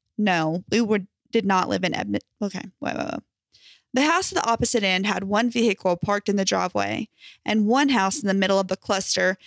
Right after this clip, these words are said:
had a giant flag repping Edmonton Oilers. No, we do not live in Edmonton. Our destination was for the end unit closest to us.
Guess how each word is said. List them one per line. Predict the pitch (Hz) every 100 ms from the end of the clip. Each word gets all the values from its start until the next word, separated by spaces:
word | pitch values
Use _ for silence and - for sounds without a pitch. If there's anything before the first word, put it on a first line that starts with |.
| -
had | - 208
a | 190
giant | 196 214 285 -
flag | - 196 185 202
repping | 196 190 202 190 190 - _ -
Edmonton | 254 262 269 220 277 262
Oilers. | 214 190 180 - - - - _ _ -
No, | 220 170 170 233 - -
we | 226
do | 226
not | 208 185
live | - 190
in | 175
Edmonton. | 185 196 190 202 220 - _ _ _ _ _ _ _ _ _ _ _ _ _ _ _ _ _ _
Our | 254
destination | 269 339 - 359 294 - 277
was | 262 -
for | 233
the | 220 -
end | 220 226 208
unit | 185 185 220
closest | - 190 - 196 -
to | 180
us. | 175 160 - -